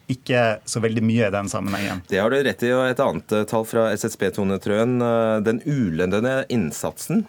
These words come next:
Speaker 2: fra de frivillige er beregnet til hundre og førtisju tusen åtte hundre årsverk, hundre og femti tusen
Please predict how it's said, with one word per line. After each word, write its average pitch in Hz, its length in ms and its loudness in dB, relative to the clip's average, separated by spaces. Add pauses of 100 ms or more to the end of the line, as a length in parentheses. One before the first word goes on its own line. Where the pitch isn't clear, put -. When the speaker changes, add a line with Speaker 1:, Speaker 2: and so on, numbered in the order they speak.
(120)
Speaker 2:
fra 113 540 2
de 117 160 0
frivillige 101 500 0
er 98 120 -2
beregnet 98 360 0
til 113 120 -4
hundre 110 400 -2
og 92 80 -2
førtisju - 680 -6
tusen 95 420 -6
åtte - 360 -8
hundre 101 340 -2
årsverk, - 340 -6
hundre 123 180 -2
og 120 80 -6
femti - 340 -6
tusen 107 360 -6